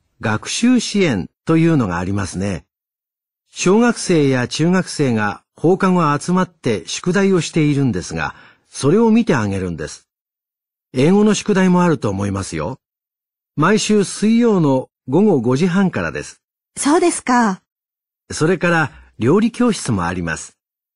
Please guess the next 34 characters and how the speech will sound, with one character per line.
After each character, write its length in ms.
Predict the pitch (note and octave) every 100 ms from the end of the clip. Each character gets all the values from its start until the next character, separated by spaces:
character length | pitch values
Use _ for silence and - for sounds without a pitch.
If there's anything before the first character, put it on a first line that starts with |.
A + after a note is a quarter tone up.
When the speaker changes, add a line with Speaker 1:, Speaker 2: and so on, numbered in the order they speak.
| _ _ _ _ -
Speaker 1:
英 200 | B2 G3
語 140 | A3+
を 80 | A3
使 180 | - -
っ 80 | G3
て 240 | - F3+
外 220 | C3+ D#3
国 280 | - F#3+ F#3+
の 100 | F3+
方 280 | - E3 E3+
に 260 | C#3+ A2 - _ -
日 140 | C3
本 240 | C3 G#3+ G#3+
の 80 |
料 220 | G3 G3+ E3
理 100 | G#2+
を 80 |
紹 240 | F2+ A2+ B2
介 180 | C#3+ B2+
す 140 | -
る 100 | G#2+
ん 60 | E2
で 120 | C#2
す。 200 | - _ _ _ _ _ _ _ _
英 220 | G2 C#3
語 140 | F#3 F#3+
を 20 |
活 120 | F#3
か 120 | D#3+ F3+
す 140 | E3
に 100 | C3
は 140 | A#2
ぴ 120 |
っ 20 | G2+